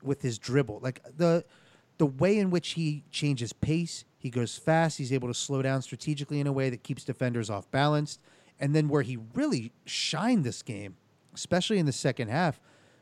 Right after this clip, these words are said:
was defensively. He's, he can disrupt opposing guards with how long he is. I know we've talked about and heard about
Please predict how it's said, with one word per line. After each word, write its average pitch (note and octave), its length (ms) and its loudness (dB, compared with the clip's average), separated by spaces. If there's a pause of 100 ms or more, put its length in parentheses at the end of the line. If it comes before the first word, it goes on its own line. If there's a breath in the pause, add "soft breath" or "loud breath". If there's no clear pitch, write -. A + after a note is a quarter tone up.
was C#3+ 180 2
defensively. C#3 800 0
He's, C3 340 -6
he D3+ 180 -8
can B2+ 180 -4
disrupt B2 760 -4 (320)
opposing D3 600 2
guards B2+ 480 4 (280 soft breath)
with - 140 -8
how C3+ 180 -2
long B2 360 0
he G#2+ 140 -4
is. F#2+ 180 -10
I G#2+ 100 -6
know C#3+ 120 2
we've F3+ 220 -2
talked D#3 320 0
about C#3+ 260 2
and A2 120 -4
heard C#3+ 200 0
about C3+ 380 2